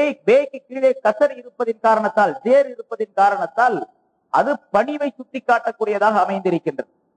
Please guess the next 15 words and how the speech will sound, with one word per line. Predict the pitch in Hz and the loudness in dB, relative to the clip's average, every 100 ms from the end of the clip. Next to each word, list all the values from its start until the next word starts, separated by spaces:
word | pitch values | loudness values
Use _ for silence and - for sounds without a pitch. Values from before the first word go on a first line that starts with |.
| _ _ _ | _ _ _
பணிவை | 165 254 269 | 0 0 -2
சுட்டிக்காட்டக்கூடியதாக | - 240 233 220 214 - 202 196 170 | -4 -6 0 0 0 -2 0 0 0
அமைந்திருக்கு. | 143 120 _ _ _ | -4 -10 _ _ _
அதனாலதான் | 151 214 214 170 180 254 - _ _ _ 127 | 0 2 2 0 -2 -4 -6 _ _ _ _
யார் | 160 214 269 294 - _ | 2 2 2 -2 -6 _
பணிகின்றாரோ | 196 240 294 277 262 247 240 240 285 - | -4 -2 -4 -4 -2 2 2 2 0 0
அவரை | 185 233 240 | 0 0 -2
அல்லாஹ் | 190 240 226 - | -2 0 0 0
தஆலா | 233 233 | 0 0
உயர்த்துவான் | 175 226 - 185 190 180 - | 0 -2 -2 0 2 2 -4
என்பது | 196 247 | -4 -2
ஸல்லல்லாஹு | 247 208 208 190 | 0 0 2 0
அலைஹி | 180 | 0
வஸல்லத்துடைய | 175 - 180 | -8 -8 -2
வாக்கு. | 156 151 - | 2 0 -2